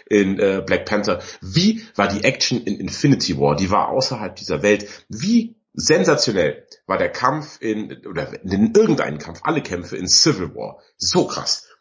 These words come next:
Und dann sieht man Captain Lahmarsch in einer lamen Prügelei gegen ein paar andere.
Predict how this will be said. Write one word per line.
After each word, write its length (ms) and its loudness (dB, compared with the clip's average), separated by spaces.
Und 180 2
dann 220 4
sieht 220 -4
man 380 0
Captain 440 -2
Lahmarsch 880 0
in 160 2
einer 160 2
lamen 460 4
Prügelei 800 0
gegen 200 -2
ein 80 -2
paar 180 -6
andere. 400 0